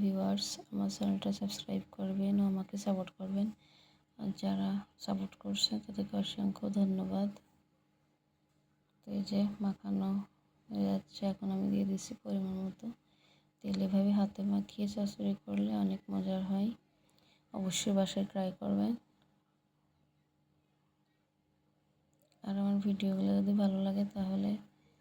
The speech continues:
চ্যানেলটা সাবস্ক্রাইব করে লাইক, কমেন্ট করবেন, আমাকে সাপোর্ট করবেন। আর যারা সাপোর্ট করেন তারা প্লিজ চব্বিশ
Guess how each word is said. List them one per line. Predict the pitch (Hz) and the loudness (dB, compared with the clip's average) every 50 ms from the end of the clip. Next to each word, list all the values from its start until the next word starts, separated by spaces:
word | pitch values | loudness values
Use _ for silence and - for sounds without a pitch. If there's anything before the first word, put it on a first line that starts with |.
| _ _ _ _ _ _ - | _ _ _ _ _ _ -4
চ্যানেলটা | - 220 214 202 196 196 202 202 202 | -2 0 2 2 2 2 2 2 2
সাবস্ক্রাইব | 208 202 202 - - - 202 202 202 - - - | 2 2 2 0 0 0 -2 -2 -4 -6 -8 -4
করে | 202 196 196 202 220 233 - - _ _ _ _ _ _ _ _ _ _ _ _ _ - | -2 2 2 2 2 0 -2 -8 _ _ _ _ _ _ _ _ _ _ _ _ _ -6
লাইক, | 190 190 185 190 - - | -4 -2 -2 -4 -6 -8
কমেন্ট | - 196 202 196 190 196 - | -4 -2 -2 -2 -2 -4 -6
করবেন, | - 196 190 190 196 202 202 202 196 | -6 -4 0 2 2 4 4 4 4
আমাকে | 190 190 190 - 208 196 - | 2 2 -2 -4 -8 -4 -2
সাপোর্ট | 202 190 202 196 202 - _ | -2 -2 -2 -4 -4 -6 _
করবেন। | - 202 202 202 208 220 254 262 - - - _ _ _ _ _ _ _ _ _ _ _ _ _ _ _ _ _ _ _ _ _ _ _ _ _ _ _ _ _ _ _ _ _ _ _ - - - - 202 | -2 0 0 0 0 0 -2 -4 -6 -10 -20 _ _ _ _ _ _ _ _ _ _ _ _ _ _ _ _ _ _ _ _ _ _ _ _ _ _ _ _ _ _ _ _ _ _ _ -20 -20 -12 -6 -2
আর | 196 190 185 190 | -2 -2 0 2
যারা | 190 190 190 190 196 196 202 - | 2 2 2 2 0 -2 0 0
সাপোর্ট | 202 202 196 - - 202 202 - - | 0 -2 -2 -2 -6 -8 -8 -6 -4
করেন | 202 196 196 196 196 196 - | -2 0 2 2 2 2 0
তারা | 196 190 190 190 - - | -2 -2 -2 -4 -6 -8
প্লিজ | - 202 202 196 196 - - - | -6 -4 -4 -2 -4 -6 -8 -6
চব্বিশ | 208 196 190 190 190 | -4 -4 -2 -2 -4